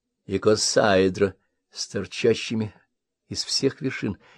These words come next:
ветвящимися усиками. Лиза вспомнила свои собственные слова.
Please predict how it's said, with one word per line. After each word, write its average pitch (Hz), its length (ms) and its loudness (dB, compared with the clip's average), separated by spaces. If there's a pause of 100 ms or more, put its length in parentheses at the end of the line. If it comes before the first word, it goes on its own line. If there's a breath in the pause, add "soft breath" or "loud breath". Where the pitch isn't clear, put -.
ветвящимися 101 1080 -2
усиками. - 580 -8 (1800)
Лиза 214 520 4
вспомнила 170 760 2
свои 185 300 0
собственные 170 580 0
слова. 135 340 4